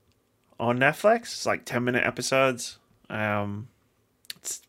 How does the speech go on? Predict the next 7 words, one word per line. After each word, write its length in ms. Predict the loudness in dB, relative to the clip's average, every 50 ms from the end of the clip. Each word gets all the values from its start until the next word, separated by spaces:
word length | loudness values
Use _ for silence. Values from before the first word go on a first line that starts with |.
| _ _ _ _ _
pretty 180 | -2 -2 0
decent, 420 | 2 0 0 0 0 -4 -6 -8 -12 _ _ _ _ _ _ _ _ _ _ _ _ _ _ _ _ _ _ -4
actually. 460 | -4 -4 -4 -4 -6 -6 -8 -8 -10 _ _ _ _ _ _ _ _ _ _ _ _ _ _ _ _ _ _ _ _ _ _ _ _ _ _ _ _ _ _ _ _ _ _ _ _ _ _ _ _ _ _ _ _ _ _ _ _ _ _ _ _ _ _ _ _ _ _ _ _ _ _ _ -6
I 60 | -4
mean, 240 | -2 -2 -2 -4 -6
you 100 | -6 -6
know, 220 | -6 -6 -8 -10